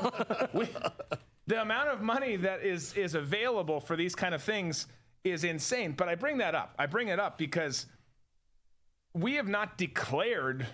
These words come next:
Speaker 2: war for how long, right? It's been, it's been a long freaking time since we've declared war. So, so the powers and the authorities are different, and,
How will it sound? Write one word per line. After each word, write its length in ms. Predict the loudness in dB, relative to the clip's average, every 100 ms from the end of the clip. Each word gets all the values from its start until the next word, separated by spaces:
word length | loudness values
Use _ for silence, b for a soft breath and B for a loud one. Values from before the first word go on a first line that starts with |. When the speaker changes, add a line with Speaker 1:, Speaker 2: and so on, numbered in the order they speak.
| -12 -20 -6
Speaker 2:
war 540 | 0 2 0 0 -2 -4 -18 _ -20 -20 -20 _ _ _
for 100 | 0
how 160 | 2 4
long, 320 | 2 0 -4 0
right? 280 | 2 2 -2
It's 220 | 0 0
been, 400 | 0 0 2 0 -4 -16 _ _ _ -20 -20 _
it's 140 | -4 0
been 160 | 0
a 120 | 0 0
long 540 | 0 2 2 2 0
freaking 420 | 0 -2 0 -2
time 280 | 0 0 0
since 240 | -2 -2
we've 140 | 0 0
declared 380 | -2 0 0 0
war. 260 | -2 -2 B B -2
So, 260 | 0 0 0
so 180 | -2
the 120 | 0 -2
powers 640 | 0 2 2 0 -2 -6 B B
and 120 | 0
the 60 | 0
authorities 460 | 0 0 0 0 0
are 60 |
different, 380 | 0 0 0 -2
and, 220 | 0 -2